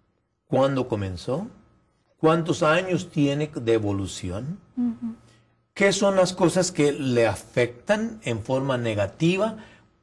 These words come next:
Speaker 1: qué son las cosas que le afectan en forma positiva. Va a haber exámenes físicos,
Speaker 2: Ujú.
Speaker 1: va a haber exámenes de gabinete y laboratorio,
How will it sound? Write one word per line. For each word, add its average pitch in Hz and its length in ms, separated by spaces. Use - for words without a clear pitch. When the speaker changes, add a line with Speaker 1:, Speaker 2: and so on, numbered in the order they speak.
Speaker 1:
qué 180 180
son 170 260
las 143 160
cosas 147 340
que 135 120
le 127 80
afectan 143 460
en 120 120
forma 113 480
positiva. 175 680
Va 147 260
a - 20
haber 165 520
exámenes 139 840
físicos, - 840
Speaker 2:
Ujú. 233 400
Speaker 1:
va 117 200
a - 20
haber 123 420
exámenes 120 720
de 107 400
gabinete 110 580
y 180 60
laboratorio, 110 800